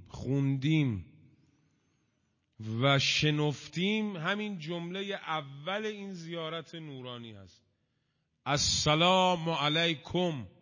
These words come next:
یا اهل بیت النبوة.»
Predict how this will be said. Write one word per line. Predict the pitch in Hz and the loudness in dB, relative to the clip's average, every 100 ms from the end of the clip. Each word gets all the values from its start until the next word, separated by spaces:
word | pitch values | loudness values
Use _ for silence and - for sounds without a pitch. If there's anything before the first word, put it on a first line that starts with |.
| _ _ _ _ _ - | _ _ _ _ _ -4
یا | 120 160 170 156 | 4 8 8 8
اهل | 147 127 135 147 | 6 2 2 0
بیت | 143 180 196 160 185 | 2 4 2 0 0
النبوة.» | 190 190 175 151 135 139 123 113 127 107 | 0 0 2 2 2 0 -2 -2 -2 -2